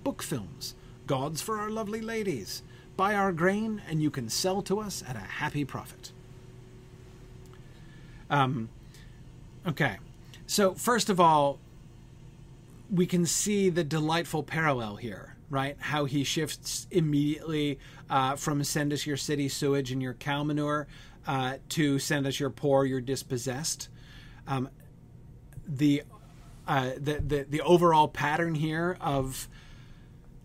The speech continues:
Luna as this, like, magical, alchemical place, right? "Send us everything you don't want. Send us the waste of Earth."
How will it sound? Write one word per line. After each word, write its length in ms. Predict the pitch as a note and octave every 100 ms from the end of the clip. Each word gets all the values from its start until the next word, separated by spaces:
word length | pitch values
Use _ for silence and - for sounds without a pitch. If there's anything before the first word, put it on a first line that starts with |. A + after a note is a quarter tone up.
| -
Luna 420 | D3+ E3+ F3 D#3 -
as 240 | D#3 C#3+
this, 260 | C#3 D3 -
like, 380 | C3+ C3+ - - -
magical, 920 | A#2 A#2 B2 C3 C3+ C#3 C3 B2+ B2+ B2+
alchemical 640 | C3+ B2 D3 B2 A#2+ C3
place, 640 | - E3 B2 F#2 - - -
right? 340 | D3 C#3 C#3
"Send 360 | - - G3 G3+
us 180 | G3 -
everything 500 | E3+ F3 F3 F3 F3
you 160 | E3 C#3+
don't 340 | C3+ C#3 D#3
want. 300 | C#3+ C3 A2+
Send 260 | - F3 F#3+
us 120 | -
the 140 | D#3
waste 540 | B2+ B2+ F3+ F#3+ - -
of 140 | E3+ C#3+
Earth." 320 | C3 G2+